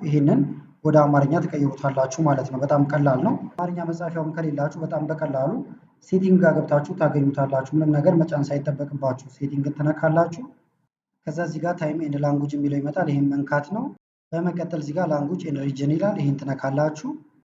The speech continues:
ከዛ እዚህ ጋር አድ ላንጉጅ ብላችሁ እቺ መንካት ነው። ከዛ አማርኛን ትመርጣላችሁ። እዚህ ውስጥ እኔ አሁን ስለጫንኩት ብለር ነገር ሆኗል። ክሊክ አድርጋችሁ ኔክስት ኔክስት ብላችሁ ኢንስቶል ማድረግ ብቻ ነው የሚጠበቅባችሁ ማለት ነው።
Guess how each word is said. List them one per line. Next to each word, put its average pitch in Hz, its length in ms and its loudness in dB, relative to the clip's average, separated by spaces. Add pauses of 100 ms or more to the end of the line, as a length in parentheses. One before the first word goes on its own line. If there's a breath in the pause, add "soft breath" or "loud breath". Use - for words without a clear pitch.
(440)
ከዛ 151 180 -8
እዚህ - 220 -4
ጋር 165 180 -2
አድ 160 200 0
ላንጉጅ 147 360 -2
ብላችሁ 147 320 0
እቺ - 200 -10
መንካት 143 400 -2
ነው። - 140 -10 (220)
ከዛ 147 200 -2
አማርኛን 156 440 4
ትመርጣላችሁ። 143 600 0
እዚህ 139 160 -2
ውስጥ - 140 -4
እኔ 151 100 0
አሁን 143 140 6
ስለጫንኩት 147 540 2
ብለር 143 280 6
ነገር 143 260 4
ሆኗል። 196 260 4 (460 loud breath)
ክሊክ 185 240 4
አድርጋችሁ 156 480 6
ኔክስት 156 360 0
ኔክስት 151 300 0
ብላችሁ 160 340 4
ኢንስቶል 160 340 4
ማድረግ 156 280 4
ብቻ 170 180 0
ነው 147 120 6
የሚጠበቅባችሁ 143 760 0
ማለት 131 300 0
ነው። - 160 -16